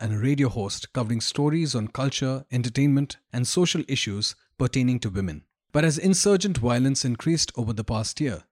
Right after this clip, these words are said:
Karimi found the conflict had come much too close to her. She said, and I quote,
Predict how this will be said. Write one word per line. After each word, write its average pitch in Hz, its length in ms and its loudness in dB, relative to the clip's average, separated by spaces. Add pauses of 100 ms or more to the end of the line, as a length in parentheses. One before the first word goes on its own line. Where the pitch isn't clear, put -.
(180)
Karimi 165 360 6
found 190 280 2
the 185 60 4
conflict 127 680 0
had 131 280 -2
come 151 220 2
much 147 360 2
too 208 160 2
close 104 460 -2
to 120 120 0
her. 98 220 -6 (280)
She - 200 0
said, 135 240 2
and 117 100 2
I 120 80 -2
quote, - 380 -4